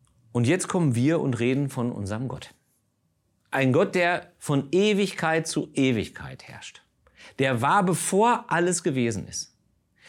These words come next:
Und der sich genau einmal wirklich komplett und abschließend offenbart hat, nämlich in Jesus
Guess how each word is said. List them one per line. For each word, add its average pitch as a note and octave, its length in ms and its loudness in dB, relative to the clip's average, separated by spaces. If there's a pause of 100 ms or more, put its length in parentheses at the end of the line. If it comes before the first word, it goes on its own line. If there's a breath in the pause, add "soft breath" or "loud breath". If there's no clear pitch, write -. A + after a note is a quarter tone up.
(240 loud breath)
Und C#3+ 200 2
der D#3 140 4
sich D#3+ 180 0
genau E3+ 680 2 (160)
einmal E3+ 960 0 (120)
wirklich F3 800 2
komplett C#3+ 800 -2
und C3+ 260 -4
abschließend C#3+ 640 -2
offenbart A2+ 640 -2
hat, C3+ 220 -6 (380 soft breath)
nämlich B2+ 500 0
in G#2+ 120 -4
Jesus G2 720 -4